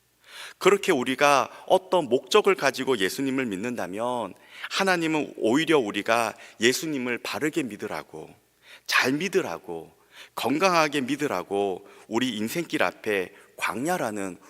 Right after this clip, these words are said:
훈련의 길을 주기도 하십니다. 예수님을 믿는 이유는 예수님이 그냥 좋아서여야 됩니다.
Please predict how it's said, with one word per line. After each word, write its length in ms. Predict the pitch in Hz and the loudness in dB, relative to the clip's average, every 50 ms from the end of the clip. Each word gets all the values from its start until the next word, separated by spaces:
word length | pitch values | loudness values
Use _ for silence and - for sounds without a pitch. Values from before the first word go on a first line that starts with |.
| - - | -20 -10
훈련의 400 | - 196 196 202 202 190 180 156 | -6 -4 0 0 0 0 -2 -2
길을 240 | 123 - 110 110 101 | -4 -4 -4 -6 -6
주기도 360 | - - - - 113 104 92 | -6 -10 -10 -8 -6 -4 -4
하십니다. 680 | 90 90 - - 101 80 76 - 80 76 73 73 - - _ _ _ _ _ _ _ _ _ _ - - - - - | -4 -6 -6 -8 -8 -8 -8 -8 -10 -10 -10 -12 -14 -20 _ _ _ _ _ _ _ _ _ _ -20 -20 -20 -20 -4
예수님을 540 | 87 92 98 - - 170 170 180 180 185 175 | 0 0 0 0 0 -2 -2 0 0 0 0
믿는 320 | 135 110 104 117 135 135 | 0 -2 -4 -4 -4 -4
이유는 600 | 127 104 95 95 92 101 113 123 120 113 98 85 80 - - - - - _ - | -4 -4 -4 -4 -4 -4 -4 -4 -4 -6 -8 -10 -12 -18 -20 -20 -20 -20 _ -4
예수님이 760 | 85 92 - - 175 160 147 127 117 113 110 101 90 - - - _ - | -2 -2 -2 -2 -4 -6 -4 -4 -4 -4 -6 -6 -8 -10 -14 -20 _ -14
그냥 380 | - 131 135 139 127 120 110 | -8 -4 -4 -2 -4 -4 -8
좋아서여야 880 | - - 104 110 139 160 165 151 - 139 127 110 95 87 90 90 92 92 | -10 -6 -2 2 2 2 2 0 0 0 2 2 2 0 -2 -2 -4 -4
됩니다. 580 | - 85 78 73 76 76 - 76 76 76 - | -6 -10 -12 -12 -12 -12 -10 -10 -10 -10 -12